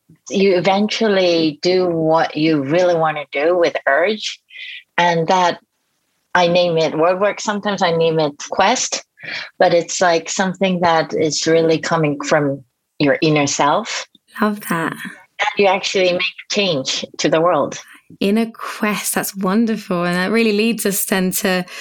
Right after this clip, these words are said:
Speaker 2: to how you really mixed your, your coaching work with your passion and sport.
Speaker 1: Yeah. So I had a background in sports, which is lacrosse. So that was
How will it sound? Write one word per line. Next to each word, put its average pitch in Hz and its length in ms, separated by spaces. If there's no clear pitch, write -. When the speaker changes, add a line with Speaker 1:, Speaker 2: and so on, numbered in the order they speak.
Speaker 2:
to 233 100
how 233 160
you 277 220
really 254 180
mixed 233 460
your, 196 300
your 185 120
coaching 240 520
work 220 320
with 202 120
your 170 120
passion 208 840
and 202 160
sport. 220 800
Speaker 1:
Yeah. 226 420
So 220 500
I 240 140
had 339 260
a 269 180
background 196 500
in 165 100
sports, - 580
which - 220
is 160 220
lacrosse. - 760
So 180 380
that 226 300
was 190 600